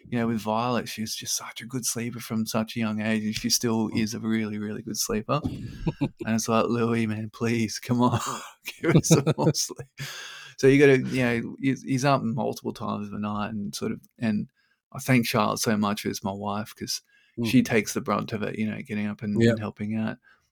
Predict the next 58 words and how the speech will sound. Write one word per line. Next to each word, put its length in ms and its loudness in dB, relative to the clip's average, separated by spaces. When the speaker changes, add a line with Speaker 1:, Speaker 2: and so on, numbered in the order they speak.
Speaker 1:
during 180 2
the 80 6
Speaker 2:
Yeah. 80 4
Speaker 1:
night, 180 0
'cause 120 -6
I've 120 0
gotta 140 -2
get 120 2
up 160 -2
and 80 -2
go 140 -2
to 80 -2
work. 400 -2
And 120 -2
so 260 0
you 100 -2
kinda 280 2
get 200 2
used 360 -2
to 100 0
that 220 0
sleeplessness. 800 -4
I 60 -2
don't 120 -2
know 140 2
if 140 -6
you 80 -2
remember, 380 -2
it's 100 -6
probably 360 -4
Speaker 2:
Oh, 160 6
Speaker 1:
etched 100 8
Speaker 2:
yes. 120 4
Speaker 1:
out 100 0
of 80 -4
your 100 -2
memory 420 0
now. 380 0
Well, 100 2
you 120 4
do? 340 0
Oh, 100 4
yeah. 220 6
Speaker 2:
<laughs> 40 4
I 160 6
do 80 2
Speaker 1:
Probably, 200 4
Speaker 2:
remember. 160 2
Speaker 1:
you 60 8
probably 300 6
Speaker 2:
<laughs> 120 0
Speaker 1:
can't, 220 6
you 200 8
probably 280 8
can't 240 4
release 380 4
it, 100 0
right? 280 -2